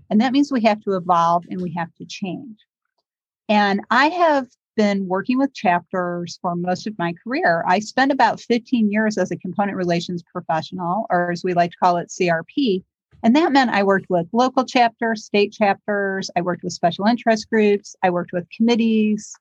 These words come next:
workforces, task forces, or working groups. We all like to have our own titles for these things, but basically groups of members who wanted to engage more deeply in the association.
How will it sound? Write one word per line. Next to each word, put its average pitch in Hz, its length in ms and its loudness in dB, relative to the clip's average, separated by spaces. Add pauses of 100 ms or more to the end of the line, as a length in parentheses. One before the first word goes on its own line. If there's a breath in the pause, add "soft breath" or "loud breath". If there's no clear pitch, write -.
(100)
workforces, 202 1080 -2
task 208 440 0
forces, 185 800 -2 (560)
or 202 140 4
working 220 440 2
groups. 185 500 -6 (160)
We 269 140 2
all 269 120 4
like 220 220 2
to 214 80 0
have 185 200 2
our 185 100 -4
own 180 140 -6
titles 220 420 0
for 180 180 -4
these 175 240 -6
things, 180 380 -8
but 320 180 -2
basically 349 460 2
groups 294 320 -2
of 330 160 2
members 202 360 0
who 196 80 -6
wanted 185 200 -2
to - 100 -10
engage 170 340 -2
more 170 140 -4
deeply 165 400 -8
in 165 140 -8
the 160 80 -6
association. 160 880 -8